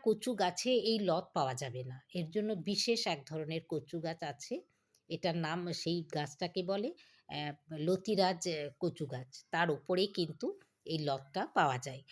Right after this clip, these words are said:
আহ, আপনারা বিভিন্ন YouTube-এ, আহ, সার্চ করলে আপনারা সেরকম গাছ দেখতে পেয়ে যাবেন। তো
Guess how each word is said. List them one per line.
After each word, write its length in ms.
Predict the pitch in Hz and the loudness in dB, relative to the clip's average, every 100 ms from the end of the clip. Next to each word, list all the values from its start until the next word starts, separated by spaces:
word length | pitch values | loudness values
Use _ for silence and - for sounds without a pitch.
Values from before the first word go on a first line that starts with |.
| - _ - | -20 _ -12
আহ, 300 | 139 139 135 _ _ _ _ - | -10 -10 -14 _ _ _ _ -4
আপনারা 380 | 175 269 175 | -4 0 0
বিভিন্ন 460 | 165 170 165 190 196 | 0 -2 -2 2 4
YouTube-এ, 640 | 190 180 175 202 180 190 | 4 0 -2 -2 2 2
আহ, 300 | 185 175 180 | 2 -2 -4
সার্চ 360 | 170 - 175 - | -2 2 2 2
করলে 320 | - 185 196 | 0 2 4
আপনারা 360 | 180 - 185 180 | 4 2 -2 -2
সেরকম 440 | - 175 175 180 | -2 -4 -4 -4
গাছ 260 | 165 160 165 | -2 -2 -4
দেখতে 360 | 147 151 - 170 165 | -2 -2 0 -2 2
পেয়ে 160 | 185 | 2
যাবেন। 340 | 185 226 277 359 _ _ _ _ _ _ _ - | 4 2 0 -4 _ _ _ _ _ _ _ -6
তো 160 | 151 | -6